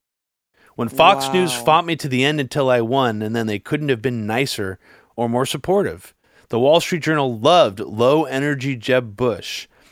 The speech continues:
Speaker 1: and a succession of other people as they rapidly disappeared from sight, finally falling in line with me after I easily knocked them out one by one. We're in exactly the same position now. They will keep coming after us, M-,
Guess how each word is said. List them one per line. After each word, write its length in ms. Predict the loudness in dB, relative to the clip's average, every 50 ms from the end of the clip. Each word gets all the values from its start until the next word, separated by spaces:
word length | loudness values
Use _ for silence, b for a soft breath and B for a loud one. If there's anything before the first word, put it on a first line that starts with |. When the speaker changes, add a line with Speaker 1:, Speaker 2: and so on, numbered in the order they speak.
| b b
Speaker 1:
and 120 | -2 -2
a 40 | -2
succession 720 | -2 -2 -4 -6 -6 -4 0 2 2 2 2 0 -2 -2
of 140 | -2 -4 -4 0 0
other 200 | 2 2 2 0
people 420 | -2 -4 -4 -4 -2 -2 -2 -2
as 80 | 0 0
they 140 | -2 -2 -2
rapidly 640 | -2 0 2 2 4 4 2 0 -2 -2 -2 -2
disappeared 600 | -2 -2 -4 -4 -4 -4 -6 -4 -2 -2 -2 -2 -4
from 160 | -8 -14 -12
sight, 380 | -4 0 2 2 2 0 -4 B B B B B B B
finally 520 | -6 0 2 4 4 4 4 2 0 -2
falling 540 | -2 -4 0 4 4 6 6 4 2 0 0
in 180 | 0 0 0 0
line 240 | 0 2 2 0 0
with 180 | -2 -2 -4
me 360 | -4 -2 0 0 0 0 0 0
after 320 | 0 0 0 0 0 0
I 180 | 0 0 0 -4 _
easily 560 | -10 -6 -4 -2 -2 -2 -2 -2 0 0 0
knocked 340 | 0 0 0 -2 -2 -2 -4
them 140 | -4 -2 0
out 300 | 0 0 -2 -4 -8 -10
one 360 | -6 -2 -2 0 0 0 0
by 200 | 2 2 2 2
one. 360 | 2 0 -2 -2 -4 -8 -14 _ _ b b b b b b b b b -4
We're 180 | 0 0 2
in 60 | 2
exactly 480 | 2 0 2 2 2 2 2 2 0 -2
the 120 | -2 -2
same 400 | -4 -4 -4 -4 -2 -2 -2 -2
position 460 | -4 -6 -8 -6 -6 -6 -6 -6 -4 -2
now. 400 | 0 0 0 -2 -4 -10 -14 _ b b b b b b
They 80 | -2 -2
will 120 | -2 -2
keep 220 | -2 -2 -2 -2
coming 280 | -2 -4 -2 0 2 2
after 340 | 2 2 2 0 -4 -6 -6
us, 220 | -6 -8 -8 -10 -12
M-, 160 | -12 -14